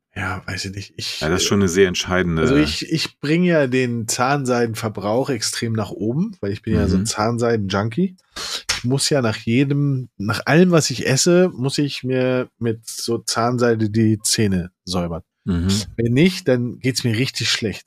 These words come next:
Speaker 1: Also mir geht's körperlich dann schlecht.
Speaker 2: Hast du auch so ein, so ein Airfloss, äh, so ein elektrisches
Speaker 1: Nee,
Speaker 2: Ding?
Speaker 1: ich hab
Speaker 2: Ja.
Speaker 1: aber die Flosser, die aussehen wie Tennisschläger. Die
Speaker 2: Hm, ja, ja.
Speaker 1: hab ich immer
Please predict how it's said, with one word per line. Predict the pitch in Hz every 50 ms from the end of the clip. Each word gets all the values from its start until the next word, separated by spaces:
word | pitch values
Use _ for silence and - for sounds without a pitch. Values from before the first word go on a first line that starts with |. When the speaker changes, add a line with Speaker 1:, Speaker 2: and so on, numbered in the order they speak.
| _ _
Speaker 1:
Also | - 104 101 113 113
mir | 113 113
geht's | 123 120 - -
körperlich | - - 156 160 - 123 101 95 - -
dann | - 90 82
schlecht. | - - - 98 92 - - _ _ - - -
Speaker 2:
Hast | - 117 - -
du | 90
auch | 95 107 -
so | - - 110 104
ein, | 101 98 95 101 104
so | 85 95 95
ein | 95 90 71
Airfloss, | 82 90 98 107 107 - - - - 87 85 85 85 - - - - - - - _ _ _ - -
äh, | 82 80 80 80 78 78 76 78 78 82 87 - -
so | - - 82
ein | 78
elektrisches | 80 78 98 98 - - - 92 - - - 76 73 - - - - - - - _ _ _ -
Speaker 1:
Nee, | 110 107 95 87 - _ _ _ - -
Speaker 2:
Ding? | 82 90
Speaker 1:
ich | 101
hab | 107 101 - - - -
Speaker 2:
Ja. | -
Speaker 1:
aber | 98 - 101 98 98 92
die | - - 92 -
Flosser, | - - - 113 120 - - 170 180 214 214 - _ _ _ -
die | - 101 95
aussehen | 98 101 - 101 104 98
wie | 92
Tennisschläger. | 92 - - 127 131 135 123 - - 147 147 151 151 170 190 202 190 - _ _ _ - -
Die | -
Speaker 2:
Hm, | - 87 90
ja, | 87 - 82 80 76 73 73
ja. | - 104
Speaker 1:
hab | 110 107
ich | 110 - 98
immer | 101 113 117 110 110 110 107 107 104 -